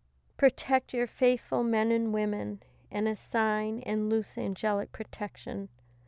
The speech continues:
provision, and bring glory and honor to your name. Clear evil from the heavens and the earth and under the earth, that your will be done on earth as it is in heaven.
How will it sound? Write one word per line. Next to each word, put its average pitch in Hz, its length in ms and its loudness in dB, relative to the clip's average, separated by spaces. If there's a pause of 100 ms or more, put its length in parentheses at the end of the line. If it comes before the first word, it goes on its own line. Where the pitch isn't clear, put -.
(1080)
provision, 208 720 0 (840)
and 226 160 4
bring 277 240 6
glory 240 500 4
and 214 220 2
honor 202 380 0
to - 200 -8
your 196 200 0
name. 202 520 -2 (1300)
Clear 262 400 10
evil 262 380 2
from 269 260 -2
the 269 80 4
heavens 240 540 2
and 240 200 2
the 233 160 4
earth 202 360 0
and 208 160 2
under 214 240 2
the 196 240 -2
earth, 190 220 0 (100)
that 196 180 0
your 202 180 0
will 220 540 4
be 233 160 -2
done 196 460 2
on 190 240 -2
earth 190 240 -2
as 190 200 0
it 196 120 -4
is 196 180 -4
in 208 140 -2
heaven. 190 520 -4